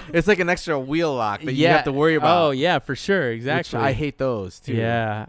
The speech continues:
Speaker 2: Um, and, you know, if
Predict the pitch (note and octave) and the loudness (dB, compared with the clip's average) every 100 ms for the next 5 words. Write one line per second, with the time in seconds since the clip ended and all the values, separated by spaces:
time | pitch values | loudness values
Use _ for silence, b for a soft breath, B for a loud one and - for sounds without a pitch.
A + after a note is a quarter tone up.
0 | - B2 A#2+ A#2 B2 D#3+ F3+ E3+ E3 D#3+ | -8 -4 -2 -4 -4 0 2 2 2 -2
1 | D3+ D#3 C3+ C3 B2+ B2 - _ b b | -8 -6 -2 0 2 0 -6 _ b b
2 | b _ D3+ C#3+ - - - - | b _ 4 4 4 -10 -20 -20